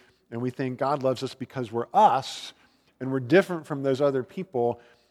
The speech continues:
And the reason why, uh, God considers me the apple of his eye is because of me rather than because of him. And it's really easy to slip into that mode where we rely on ourselves.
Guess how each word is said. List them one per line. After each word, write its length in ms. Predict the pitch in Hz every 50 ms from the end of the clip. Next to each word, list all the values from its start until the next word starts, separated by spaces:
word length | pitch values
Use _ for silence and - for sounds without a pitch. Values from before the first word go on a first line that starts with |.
| _ _ -
And 540 | 135 135 135 135 131 131 131 - 156 135
the 100 | 110 127
reason 420 | 120 139 160 170 156 147 151 147 139
why, 400 | 135 131 127 127 127 123 127 127 -
uh, 300 | - 123 117 117 113 113 120
God 460 | 127 117 143 131 131 127 123 123 117 _ _ _ - 104 107 - _
considers 440 | - 127 117 - 143 131 123 113
me 120 | 120 120 113
the 80 | 113
apple 320 | 120 117 123 - - 113 110
of 60 | 110
his 120 | 110 107
eye 200 | 113 117 120 113
is 100 | 110 104
because 280 | 101 110 - - 113 104
of 80 | 104 95
me 540 | 101 113 185 302 294 214 147 127 127 123
rather 260 | 120 - 120 131 135 127
than 120 | 123 123
because 220 | 120 - 123 113
of 60 | 117 107
him. 300 | 117 196 240 254 226 - _ _ _ _ _ _ _ _ _ _ _ _ _ _ _ _ _ _ _ _ _ _ _ _ _ _ _ _ _ _ _ _ _ _ _ _ _ _ _ _ _ _ _ _ _ _ _ _ _ _ _ _ _ -
And 80 | 117 123
it's 160 | 120 104 107
really 300 | 107 123 147 160 160 156
easy 260 | 151 143 123 127 123
to 80 | 113 107
slip 300 | - - 120 113 - 117
into 160 | 110 110 104
that 240 | 101 98 - - 98
mode 280 | 98 95 90 85 85
where 120 | 95 101 98
we 140 | 101 101
rely 360 | 95 92 98 101 104 107 110 110
on 60 | 101
ourselves. 500 | 98 98 - - 107 92 82 78 -